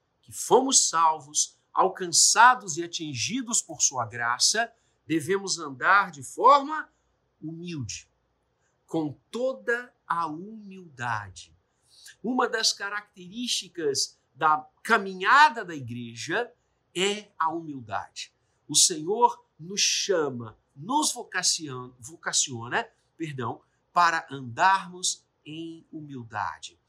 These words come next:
O que que significa isso? E eu falava isso com a mocidade na semana passada. A humildade, essa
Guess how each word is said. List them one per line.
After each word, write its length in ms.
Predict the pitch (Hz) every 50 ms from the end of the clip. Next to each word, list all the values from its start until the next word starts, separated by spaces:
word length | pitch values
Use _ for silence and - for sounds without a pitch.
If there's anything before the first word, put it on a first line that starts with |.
| _ _ _ _ _ -
O 80 | 180 180
que 180 | 180 - 330
que 60 | 269 -
significa 580 | - 247 202 208 208 190 - 202 190 - 170
isso? 380 | 147 139 113 98 - - - _ _ _ _ _ _ _ _ _ _ _ -
E 40 | 143
eu 80 | 185
falava 440 | 180 - 175 156 165 190 196 175 165
isso 180 | 170 - - -
com 60 | 160
a 40 | 147
mocidade 760 | 147 156 151 - 135 123 135 139 131 127 120 104 107 101 _
na 320 | - 120 - 131 120 139 135
semana 400 | - - 135 120 117 117 113 113
passada. 560 | - - 107 - - - 104 98 92 - _ _ _ _ _ _ _ _ _ _ _ _ _ _ _ _ -
A 260 | 156 160 151 - -
humildade, 800 | 247 254 254 233 180 131 151 180 214 233 226 160 135 143 - -
essa 380 | 185 185 - - 165 - -